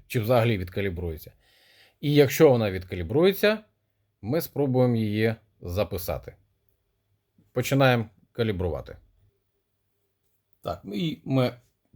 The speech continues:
перед нашою декою Sony Т С К сімсот дев'яносто Е С, в яку я так закохався. І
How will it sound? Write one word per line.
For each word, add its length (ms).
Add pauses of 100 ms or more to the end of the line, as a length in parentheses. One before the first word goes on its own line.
перед 240
нашою 360
декою 760 (1080)
Sony 720 (1120)
Т 140
С 260 (120)
К 200
сімсот 480
дев'яносто 720
Е 400
С, 220 (3250)
в 60
яку 300
я 160
так 440 (1120)
закохався. 1040 (580)
І 120